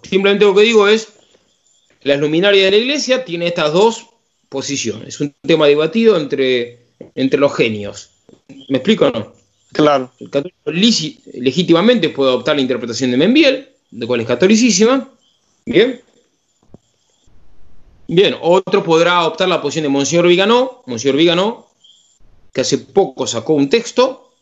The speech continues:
Speaker 1: diciendo que hay textos del Vaticano segundo que son inaceptables, como por ejemplo de Dignidad Humana en tal o cual pasaje.
Speaker 2: Ah, sí, sí,
Speaker 1: Si un
Speaker 2: sí, sí.
Speaker 1: católico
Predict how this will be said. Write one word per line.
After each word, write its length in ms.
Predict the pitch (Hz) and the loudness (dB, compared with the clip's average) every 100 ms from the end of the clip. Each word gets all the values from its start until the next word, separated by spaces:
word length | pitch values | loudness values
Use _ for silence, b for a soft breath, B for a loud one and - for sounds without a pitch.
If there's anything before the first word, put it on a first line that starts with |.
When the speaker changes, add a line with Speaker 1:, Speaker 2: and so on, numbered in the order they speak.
| - | -10
Speaker 1:
diciendo 420 | 131 160 180 175 | -4 -2 0 0
que 260 | 175 190 - | 0 0 0
hay 160 | 165 160 | -2 -2
textos 300 | 190 180 143 | -4 -2 -4
del 100 | 127 | -2
Vaticano 320 | 139 170 180 | -2 -2 0
segundo 300 | 185 214 233 | 2 2 2
que 80 | 143 | 0
son 100 | 151 | -2
inaceptables, 540 | 139 139 135 170 190 | -2 -4 -2 0 0
como 160 | 156 123 | 0 -4
por 80 | 131 | -2
ejemplo 240 | 156 139 | 0 2
de 180 | 135 135 | 2 0
Dignidad 440 | 123 120 120 131 131 | -4 -2 0 0 2
Humana 340 | 127 139 151 | 2 2 2
en 560 | 131 113 107 98 - 120 | 0 -2 -4 -8 -12 -4
tal 140 | 123 | -2
o 40 | 117 | 0
cual 120 | 110 | -2
pasaje. 420 | 104 110 - - 117 _ _ _ - | -6 -10 -14 -18 -20 _ _ _ -12
Speaker 2:
Ah, 180 | 139 127 | -10 -6
sí, 160 | 139 | -8
sí, 80 | 120 - | -8 -14
Speaker 1:
Si 140 | - 156 | -4 -2
un 60 | |
Speaker 2:
sí, 40 | 185 | 2
sí. 0 | |
Speaker 1:
católico 640 | 190 208 202 160 117 110 | 2 2 0 0 -2 -8